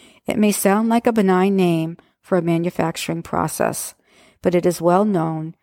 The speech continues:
to represent an extremely complicated process that requires a fastidious attention to detail and that will convince the F D A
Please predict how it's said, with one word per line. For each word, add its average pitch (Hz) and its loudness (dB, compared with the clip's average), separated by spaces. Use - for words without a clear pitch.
to - -12
represent 175 -2
an 175 -2
extremely 185 -2
complicated 185 -4
process 165 -2
that - -6
requires 180 0
a 190 0
fastidious 196 0
attention 190 -2
to 214 -2
detail 170 0
and 180 2
that 175 0
will 175 -2
convince 190 -2
the - -2
F 175 -2
D 196 2
A 160 0